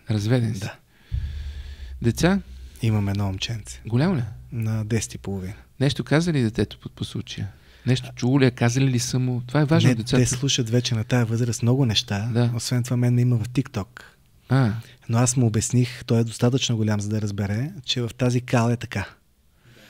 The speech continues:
Speaker 2: Че ще чуе за татко неща, които всъщност не са истина, и колко съм лош, и колко отвратително всичко, и подигравките. Най-страшното е, че до такава степен обществото свикна с опростачването, изобщо с начина на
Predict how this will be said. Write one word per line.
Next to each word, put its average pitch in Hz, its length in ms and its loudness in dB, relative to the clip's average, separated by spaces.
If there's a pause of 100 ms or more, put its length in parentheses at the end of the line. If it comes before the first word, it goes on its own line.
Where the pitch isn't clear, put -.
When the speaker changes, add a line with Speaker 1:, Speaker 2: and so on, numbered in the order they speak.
(220)
Speaker 2:
Че - 160 -2
ще 104 120 0
чуе 127 200 6
за 110 120 4
татко 120 360 0
неща, 113 280 0
които 123 280 -2
всъщност - 400 -2
не 113 80 -2
са - 140 4
истина, 127 540 2
и 117 40 -6
колко 120 300 2
съм 107 220 -2
лош, 123 240 2
и - 40 -8
колко 117 280 0
отвратително 110 560 -2
всичко, - 300 -6
и 120 40 2
подигравките. 123 800 2 (460)
Най-страшното 131 680 4
е, 127 40 6
че 123 140 0
до 113 100 0
такава 123 320 2
степен 139 300 2
обществото - 500 -2
свикна 120 340 0
с - 400 -4 (400)
опростачването, 110 920 0
изобщо 110 440 -2
с - 320 -6
начина 120 440 2
на 107 300 -2